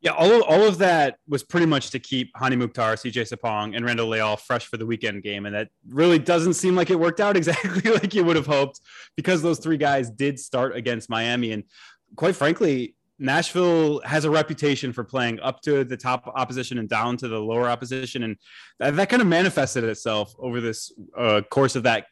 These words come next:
especially two-game stretch, that New England draw and then the loss to Miami. The lower,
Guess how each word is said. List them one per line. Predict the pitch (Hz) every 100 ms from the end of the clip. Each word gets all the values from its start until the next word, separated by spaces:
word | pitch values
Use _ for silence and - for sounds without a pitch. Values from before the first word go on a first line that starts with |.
| _
especially | 156 - 165 156 135
two-game | 143 131 123
stretch, | 117 123 117 -
that | 113 104 - - - - -
New | 127
England | 131 120 127 120 110
draw | - 120 123 123
and | 110
then | 110
the | 107
loss | 107 110 110
to | -
Miami. | 107 107 110 107 - - - _ _ _ -
The | 131 147 143 139
lower, | 131 135 185 208 196 165 -